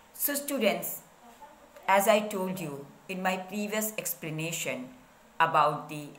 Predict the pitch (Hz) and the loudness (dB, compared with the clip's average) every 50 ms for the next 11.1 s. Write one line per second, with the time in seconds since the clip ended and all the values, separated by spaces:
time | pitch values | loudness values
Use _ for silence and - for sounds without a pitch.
0 | - - - - - 196 185 160 165 151 143 147 151 151 - 170 160 165 156 165 | -16 -10 -8 -6 -6 -4 -4 -2 0 2 4 4 2 0 -2 -6 -8 -8 -10 -10
1 | 156 160 160 165 175 180 175 - - 143 131 131 - - - - - 147 147 143 | -8 -6 -4 -2 -2 -4 -4 -6 -6 -6 -6 -6 -8 -12 -12 -6 -2 0 0 0
2 | 143 147 - - - 156 151 156 151 147 - - - 156 160 - - 165 156 156 | 0 -2 -6 -8 -8 -8 -8 -8 -10 -12 -10 -8 -6 -6 -6 -6 -8 -8 -8 -8
3 | 156 151 135 135 131 131 127 127 - - - 117 - - - - - - - - | -8 -8 -8 -6 -6 -6 -6 -6 -6 -8 -10 -10 -12 -14 -18 -20 -20 -20 -20 -20
4 | - - - - - - - 175 156 143 143 139 143 - - - - - - - | -20 -20 -20 -20 -8 0 2 4 4 4 4 0 -2 -6 -12 -18 -20 -20 -20 -20
5 | - - - - 226 233 233 220 254 254 - - - 196 180 185 185 - - 160 | -20 -16 -10 -8 -6 -4 -2 0 0 0 0 2 2 4 4 4 2 -2 -4 -4
6 | 151 143 135 - - - 160 180 170 170 185 180 151 151 156 156 156 - - 165 | -4 -4 -6 -10 -16 -16 -12 -10 -8 -6 -2 2 2 2 2 2 -2 -6 -10 -10
7 | 151 143 143 143 143 - - - - - - - - - - - - - - - | -10 -10 -12 -14 -16 -20 -20 -20 -20 -20 -20 -20 -20 -20 -20 -20 -20 -20 -20 -20
8 | - - - - - - 240 208 175 - 147 135 143 - - - - - - - | -16 -12 -12 -10 -2 4 4 6 6 4 0 -8 -10 -14 -16 -20 -10 -4 -2 -2
9 | 175 180 170 180 185 170 147 135 143 156 - - - - - - - - - - | -2 -2 0 4 4 6 6 4 2 -4 -12 -16 -20 -20 -20 -20 -20 -20 -20 -6
10 | - 156 180 175 175 175 - - - - - - 190 196 208 214 220 208 214 - | 2 6 6 8 6 6 2 -8 -10 -10 -2 4 6 8 8 8 6 4 0 -4
11 | - | -8